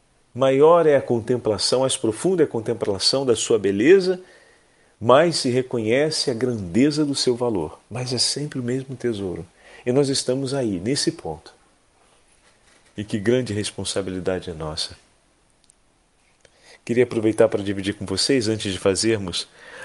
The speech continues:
a nossa oração ao Sagrado Coração de Jesus, esse brevíssimo comentário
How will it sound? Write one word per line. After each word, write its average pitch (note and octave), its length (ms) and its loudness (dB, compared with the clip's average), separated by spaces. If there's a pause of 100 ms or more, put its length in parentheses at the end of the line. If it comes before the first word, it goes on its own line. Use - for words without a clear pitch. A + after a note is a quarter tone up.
a G#2+ 80 0
nossa A#2 400 4
oração G#2 540 2 (1600)
ao G#2 120 2
Sagrado G#2+ 480 4
Coração A2 480 0
de G#2 60 -6
Jesus, G2 600 0 (1400)
esse C3+ 460 2 (680)
brevíssimo C#3+ 560 2
comentário B2 760 0